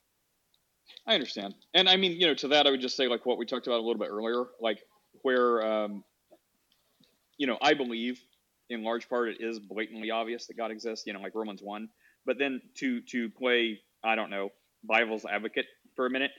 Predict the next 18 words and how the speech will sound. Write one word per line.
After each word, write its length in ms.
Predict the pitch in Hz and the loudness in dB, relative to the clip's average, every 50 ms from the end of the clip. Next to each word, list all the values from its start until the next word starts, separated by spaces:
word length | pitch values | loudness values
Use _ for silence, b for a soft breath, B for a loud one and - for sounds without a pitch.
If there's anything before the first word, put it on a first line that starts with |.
| b b b b b _ | b b b b b _
um, 280 | 123 127 123 120 113 107 - _ _ _ _ _ _ _ _ - 131 | 2 2 2 2 0 -4 -10 _ _ _ _ _ _ _ _ -18 -8
to 120 | - 151 139 | -6 -2 0
people 260 | 156 151 - 151 131 | 0 0 2 0 -2
that 100 | 123 - | -2 0
say 160 | - 135 123 | 2 2 2
it's 160 | 117 110 - | 2 0 -2
not 220 | 107 104 110 113 - - | 0 2 2 2 2 0
blatantly 360 | 127 131 131 - 143 139 135 | 0 -2 0 0 -2 0 2
obvious 460 | 135 135 139 147 147 151 - - - - - _ | 2 2 2 0 -2 -2 -4 -8 -16 -20 -12 _
'cause 80 | - 113 | -4 -2
they 100 | 113 107 | -2 -2
disagree 460 | 98 110 107 - 107 95 98 101 110 | -2 -4 -8 -10 -12 -8 -4 -2 -2
with 120 | 117 120 - | -2 -2 -4
Romans 280 | 123 127 131 127 117 | -4 -4 -4 -8 -8
one, 200 | 117 123 123 123 | -6 -6 -6 -6
like, 140 | 120 110 104 | -6 -8 -8
they 80 | - 104 | -8 -6
say, 280 | - - 107 104 101 | -4 -4 -6 -6 -6